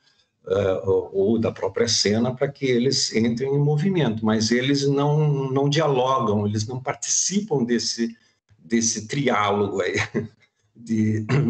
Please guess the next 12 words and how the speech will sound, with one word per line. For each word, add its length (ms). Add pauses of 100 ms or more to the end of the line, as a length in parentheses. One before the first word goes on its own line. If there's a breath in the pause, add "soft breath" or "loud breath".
de 140
cena, 640
de 140
luz 600 (100)
e 80
de 140
som. 380 (720)
Então, 600
eh, 540
eu 120
parto 300
dessa, 1000